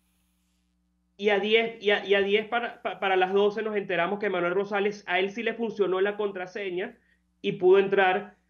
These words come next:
a inscribir su candidatura. Entonces, evidentemente hubo una negociación con el régimen de por medio, una negociación a-, a-, además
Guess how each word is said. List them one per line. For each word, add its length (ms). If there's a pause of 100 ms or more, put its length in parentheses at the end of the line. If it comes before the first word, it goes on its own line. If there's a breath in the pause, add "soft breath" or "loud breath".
(200)
a 80
inscribir 440
su 540
candidatura. 520
Entonces, 300
evidentemente 600
hubo 80
una 120
negociación 480
con 160
el 120
régimen 380
de 60
por 200
medio, 320
una 120
negociación 540
a-, 100
a-, 360
además 380